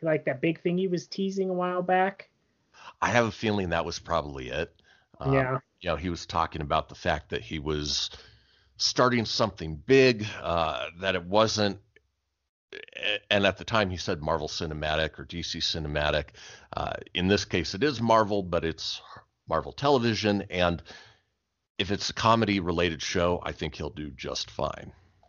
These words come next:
Speaker 1: Me too. I hope they get Seth Green to, uh, do the voice for him. That'd be sweet.
Speaker 2: <laughs> Like he was in the, uh, cinematic universe, uh, few scenes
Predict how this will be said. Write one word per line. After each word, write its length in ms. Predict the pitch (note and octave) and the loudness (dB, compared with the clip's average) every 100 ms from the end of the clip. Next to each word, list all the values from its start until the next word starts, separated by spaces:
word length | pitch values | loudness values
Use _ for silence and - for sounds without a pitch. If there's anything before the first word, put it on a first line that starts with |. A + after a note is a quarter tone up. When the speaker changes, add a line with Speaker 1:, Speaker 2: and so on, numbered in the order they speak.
| _ | _
Speaker 1:
Me 140 | D#3 | -2
too. 220 | D#3 E3+ D3+ | 0 0 2
I 100 | D#3 | 4
hope 280 | G3 G#3+ | 6 8
they 100 | G#3+ | 8
get 220 | F3 F3+ F3 | 6 4 6
Seth 340 | F#3+ E3 - | 4 4 4
Green 320 | E3+ E3 D#3+ | 2 2 4
to, 220 | D3+ D3 C3+ | 4 6 4
uh, 100 | C3 | 4
do 160 | C#3+ | 0
the 100 | C3+ | 0
voice 360 | B2 C3+ B2+ - | 0 0 0 -6
for 280 | - A#2 A#2 | -6 -8 -8
him. 100 | A#2+ _ _ | -14 _ _
That'd 160 | C3 B2+ | -8 -6
be 100 | A#2+ | 2
sweet. 360 | D#3 C3 D3 - C3+ - | 2 4 2 2 -6 -6
Speaker 2:
<laughs> 300 | - - - | -14 -12 4
Like 200 | G#2 A2+ | 6 6
he 100 | - | 4
was 240 | F#2 F#2 F#2+ | 2 2 2
in 80 | F#2 | 0
the, 240 | F2 E2+ | 0 2
uh, 120 | E2 | 2
cinematic 640 | D#2 - G2 F2+ F2+ F2+ - | 0 -2 -2 0 2 2 2
universe, 540 | F2+ E2+ F2 F2 - | -2 0 0 0 -2
uh, 220 | E2+ D#2+ D2+ | 0 0 0
few 260 | - G2 | 6 6
scenes 120 | D#3 | 6